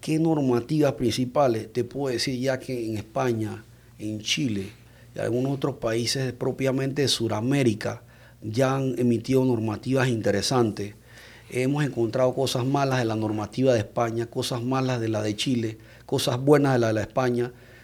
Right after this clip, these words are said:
Lo más importante es extraer lo mejor de cada una. Y el tiempo que ellos tienen implementando estas normas nos dirán cuáles son las mejores normas, así como la del teletrabajo.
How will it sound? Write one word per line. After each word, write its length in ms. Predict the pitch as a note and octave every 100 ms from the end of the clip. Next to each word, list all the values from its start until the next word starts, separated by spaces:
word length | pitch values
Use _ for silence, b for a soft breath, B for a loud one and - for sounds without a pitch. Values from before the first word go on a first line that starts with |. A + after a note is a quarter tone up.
| B -
Lo 160 | A#2+
más 220 | A#2+ C3
importante 920 | C#3+ C3+ A#2 A2+ B2+ B2+ B2 B2+ B2 B2
es 140 | B2
extraer 440 | A#2 - G#2+ A2+
lo 120 | C3 A#2+
mejor 320 | A2 A#2 A2+
de 120 | A#2
cada 260 | A#2 A2 A#2
una. 360 | B2 G#2+ G2+ B B B -
Y 140 | C3
el 140 | A#2 A#2
tiempo 480 | - D3+ C#3 C#3+
que 100 | -
ellos 260 | B2+ C#3+ C#3
tienen 320 | - C#3+ C#3+
implementando 760 | C3+ A#2 A#2 A2 A2+ A2+ C3 C#3
estas 260 | C3+ B2+
normas 320 | B2+ C3+ C3 B2
nos 160 | A2+
dirán 500 | A2 A#2 A#2+ A#2+ B2 - - b b -
cuáles 340 | - C3 C3 A#2+
son 180 | B2 B2
las 140 | B2
mejores 400 | A2 A2+ A#2+ A#2
normas, 360 | C3+ B2 A2+ A2
así 120 | C3
como 220 | D3+ C3+
la 80 | A#2+
del 80 | A2
teletrabajo. 760 | A#2 A2+ A2 A#2 D#3 A2 G#2+